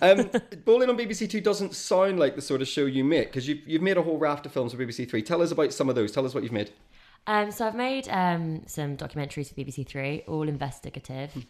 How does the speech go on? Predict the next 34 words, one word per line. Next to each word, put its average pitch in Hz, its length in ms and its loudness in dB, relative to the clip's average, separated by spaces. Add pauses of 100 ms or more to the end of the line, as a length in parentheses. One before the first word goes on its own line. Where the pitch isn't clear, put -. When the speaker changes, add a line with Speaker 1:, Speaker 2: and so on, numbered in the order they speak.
(180)
Speaker 2:
um, 139 240 -4
a 135 40 -4
couple 147 300 2
undercover. 139 560 -6 (240)
Speaker 1:
Hmm. 120 120 -12 (180)
Speaker 2:
Uh, 131 240 -2
so 131 100 -8
the 156 60 -10
first 151 220 -2
two 143 60 -2
I 135 60 -4
made 127 300 -4
were, 123 360 0 (140)
one 139 220 -4
was 131 140 -8
on 120 320 -6
rent 156 180 -4
for - 60 -16
sex, - 360 -10
which - 160 -12
is 131 140 -12
when 120 300 -4
a - 60 -12
landlord 120 600 -6
will 120 340 -6
offer - 400 -8
free 131 180 -6
accommodation 123 520 -8
to 117 80 -12
someone 120 460 -8
in - 60 -10
exchange 113 380 -12
for 127 100 -16
sex. - 480 -12